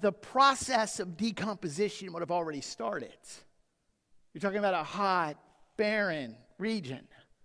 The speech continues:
They're actually concerned. It says that we're concerned he's going to stinketh by this time. That's what happens. Like,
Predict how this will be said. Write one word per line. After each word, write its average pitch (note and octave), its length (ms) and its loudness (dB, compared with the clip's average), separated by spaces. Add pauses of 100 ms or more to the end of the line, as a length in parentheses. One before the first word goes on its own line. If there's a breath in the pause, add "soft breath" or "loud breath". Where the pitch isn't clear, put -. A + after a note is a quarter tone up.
(460)
They're G#3 160 12
actually B3 460 12
concerned. A3 560 2
It G3+ 100 -4
says C4+ 280 6
that A#3 180 8 (220 loud breath)
we're C4 160 8
concerned C#4 580 6
he's G#3 220 4
going C#4+ 400 8
to B3+ 120 2
stinketh - 840 4 (220)
by A#3+ 180 12
this A3+ 280 4
time. G3+ 560 2 (880)
That's B3+ 300 6
what D4+ 200 2
happens. D#4+ 580 8
Like, C4+ 160 12